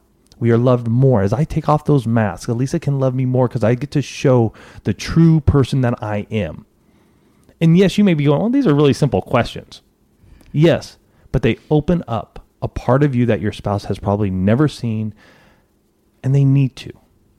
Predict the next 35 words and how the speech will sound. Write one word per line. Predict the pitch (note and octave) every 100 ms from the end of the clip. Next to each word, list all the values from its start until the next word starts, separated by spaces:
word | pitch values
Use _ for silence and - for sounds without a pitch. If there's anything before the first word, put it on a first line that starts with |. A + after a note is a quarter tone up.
| _ _ -
And | B2
by | A#2
doing | G#2+ A#2 C3 C3+
so, | B2+
they | A#2+
can | A2 A#2 A#2+
love | A#2+
you | A#2+
more. | A#2+ G#2+ A#2 G2+ - - _ _ _ -
They | A2+
can | A#2+ -
understand | B2+ B2 - - - A#2 A#2+ A#2 G2+
you | E2 -
and | G2
who | F#2 - C3+
you | B2 B2+ -
are | - F#2 F2
and | A2+ G#2+
what | G#2+ B2+
you | B2+
do | A2+ G#2 A#2+ A#2
enjoy, | G#2+ F#2 F2 D#2 - _ _ _ _
so | -
that | A2+ G#2
they | B2+
can | - C3
be | B2
a |
servant | G#2 - A#2 G#2+ F2
lover | E2+ E2 D#2+
and | -
not | G#2+ F#2+
a |
selfish | F2 - F2 - -
lover, | G#1 -